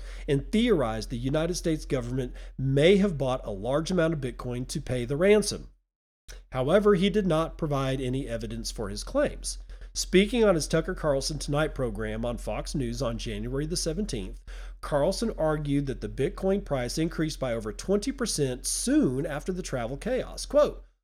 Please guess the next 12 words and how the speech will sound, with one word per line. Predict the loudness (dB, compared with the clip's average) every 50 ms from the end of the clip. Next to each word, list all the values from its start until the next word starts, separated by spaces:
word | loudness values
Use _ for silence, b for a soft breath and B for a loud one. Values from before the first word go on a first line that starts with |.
| _ _ _
"Almost | 0 2 4 4 6 4 4 2 2
all | 2 2 4 4 4
ransoms | 2 4 4 6 6 6 4 4 2 2 2 2
like | 2 2 2 4
this | 2 2 4 4
are | 0
paid | 0 2 0 2 4
in | 4 4
Bitcoin." | 6 4 2 2 2 0 0 0 0 -4
No, | -6 -8 -8
they're | -6 -8
not. | -8 -8 -8 -10 -10